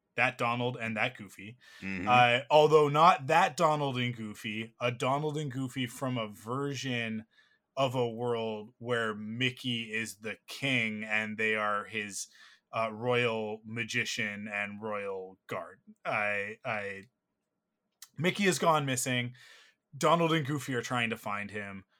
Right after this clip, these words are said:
Speaker 1: Sora's friends, Riku and Kairi, have gone missing. He's trying to find them. Um, and so the three of them team up and travel from world to world in search of their friends.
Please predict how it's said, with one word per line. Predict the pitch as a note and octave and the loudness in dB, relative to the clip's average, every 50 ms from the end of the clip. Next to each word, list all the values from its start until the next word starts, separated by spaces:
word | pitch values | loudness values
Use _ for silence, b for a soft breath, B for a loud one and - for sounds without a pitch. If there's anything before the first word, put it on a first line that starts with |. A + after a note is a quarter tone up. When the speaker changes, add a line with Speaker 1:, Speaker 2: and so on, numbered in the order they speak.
| _ _ _ | _ _ _
Speaker 1:
Sora's | - - - E3+ D#3+ E3 E3 D#3+ D#3 C#3+ - | -10 -2 2 4 6 6 6 6 6 4 2
friends, | - - D3+ C#3 C3 B2+ B2+ C3 A#2+ A2+ | -2 -2 -2 0 0 0 0 0 -2 -4
Riku | B2 C3 C3+ B2+ - C3+ B2 | -4 -4 -4 -4 -4 -4 -4
and | A2 A2 | -4 -4
Kairi, | - B2+ A#2+ B2 B2 A#2 A2+ G#2+ | -2 0 0 0 0 -2 -4 -6
have | G#2+ G2+ - | -6 -8 -8
gone | A#2 G#2+ G#2 G2+ G#2 | -10 -10 -8 -8 -8
missing. | G#2 G2+ - - G#2+ G#2 G2 G2 - _ _ _ | -8 -8 -6 -4 -4 -6 -6 -8 -12 _ _ _
He's | - - C#3+ B2+ - | -8 -6 -4 -4 -4
trying | - - B2+ A2+ A2 A2 G#2+ | -2 -2 -2 0 0 -2 -4
to | G2+ | -6
find | - - A2 G#2+ G#2 G2+ G2 G2 | -6 -6 -4 -4 -4 -6 -6 -8
them. | G2+ G2 F#2+ F2+ F2+ F2 F2 - _ _ _ _ _ _ _ _ _ _ - | -8 -8 -10 -10 -14 -16 -20 -20 _ _ _ _ _ _ _ _ _ _ -4
Um, | C3+ B2 A#2 A2 G#2+ G#2 G2+ G2 G2 G2+ - _ _ _ | -2 0 0 0 0 -4 -6 -8 -12 -16 -18 _ _ _
and | - C3 C3+ C3 B2+ B2 | 0 2 2 2 2 -2
so | - C#3+ B2+ B2 | -2 -2 -4 -4
the | A#2+ A2+ | -4 -8
three | - - C#3+ C#3 C3+ | -10 -8 -6 -4 -4
of | B2 G#2+ | -4 -4
them | A#2+ A#2+ A#2+ A2 | -6 -8 -8 -8
team | - - B2+ A#2+ A2+ | -6 -4 -4 -2 -2
up | A2+ G#2+ G#2 - - - | -2 -4 -4 -6 -6 -4
and | A#2 A#2 A#2 A2 G#2+ - | -2 -2 -2 -2 -4 -6
travel | - - C3 A#2+ A#2+ A2+ A2+ A#2+ A2+ | -8 -6 -2 -2 -2 -2 -2 -6 -8
from | A2+ - - A#2+ A2 A2 G#2 | -8 -8 -8 -6 -6 -6 -6
world | A2 A2+ A#2 A2 A2 G#2+ - | -6 -6 -4 -4 -6 -8 -10
to | - A2 | -12 -14
world | G#2 G2+ A2 A2+ A2 G#2+ G2+ G2 F#2+ F#2 - _ _ _ _ _ _ - | -12 -10 -8 -6 -6 -4 -6 -6 -8 -10 -12 _ _ _ _ _ _ -4
in | B2+ B2 A2+ | -2 -2 -2
search | G#2 - A2+ G#2+ - A2 | -2 -4 -4 -4 -6 -8
of | F#2 G#2+ | -8 -8
their | G#2 F#2+ | -8 -8
friends. | - - G#2+ F#2 F2 - A#2+ C3+ - - | -8 -8 -10 -10 -12 -14 -16 -14 -14 -16